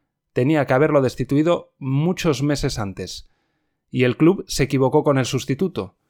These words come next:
al que también, aunque pueda sonar raro habiendo estado solo diez jornadas, se aguantó en exceso. Se podrían enumerar muchos más factores, muchas más causas de este desastre absoluto, sin paliativos,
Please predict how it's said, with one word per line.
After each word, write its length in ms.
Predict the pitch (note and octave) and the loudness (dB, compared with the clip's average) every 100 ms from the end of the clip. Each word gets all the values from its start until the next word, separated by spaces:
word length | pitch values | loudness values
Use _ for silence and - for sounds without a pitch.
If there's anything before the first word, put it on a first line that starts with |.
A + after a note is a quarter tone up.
| _ _ _ - | _ _ _ -6
al 200 | A#2 A2+ | -2 0
que 140 | C3 | 0
también, 640 | B2 A#2+ B2+ D#3+ F#3+ A3 _ | 0 0 2 2 0 -10 _
aunque 360 | - A2 G#2 A2+ | -12 -8 -6 -4
pueda 280 | - D3+ C#3+ | 2 4 4
sonar 400 | - C#3+ D3 C#3 | 2 0 0 2
raro 180 | C3+ B2 | 2 2
habiendo 280 | C3 C#3+ | 2 0
estado 300 | C3+ C#3 B2+ | -2 0 0
solo 260 | A#2 D3+ C3 | 0 0 0
diez 160 | D#3 D3 | -2 -2
jornadas, 600 | B2+ A#2+ C#3 D3+ - - _ _ - | -2 -2 0 0 -2 -16 _ _ -14
se 180 | - | -4
aguantó 340 | B2+ B2 B2 D3 | 0 0 0 0
en 100 | C#3 | 0
exceso. 500 | A#2+ G#2 - F#2 - _ _ _ _ _ _ _ | -2 -6 -10 -14 -18 _ _ _ _ _ _ _
Se 160 | - C#3 | -4 0
podrían 300 | D3 D#3+ F#3+ | 2 2 2
enumerar 600 | F#3 F3 E3 F#3+ F#3+ - | 0 0 2 2 0 -6
muchos 480 | - D3 F#3 F3+ D#3 | -6 -2 0 0 -2
más 180 | E3 D3+ | -2 0
factores, 560 | D#3 C#3 G#2+ G2 - A#2+ | -2 -2 -4 -6 -8 -4
muchas 360 | D3+ - D#3+ | -2 -2 -2
más 180 | C#3 B2+ | -2 -2
causas 460 | E3+ F3 F#3+ E3+ C3 | 0 0 0 -2 0
de 100 | D#3+ | -2
este 380 | - F3+ F#3 - | -2 -4 -4 -4
desastre 800 | C#3 C3 E3+ E3 - F3+ F#3 - | -2 0 -2 -4 -4 -6 -6 -4
absoluto, 640 | C3 A2+ C#3 D3+ C#3 A2+ | -6 -4 -2 0 0 -2
sin 240 | - B2 | -4 -4
paliativos, 840 | A#2 B2+ B2+ E3 D#3 A2 F#2+ - | -2 0 0 0 0 0 -4 -12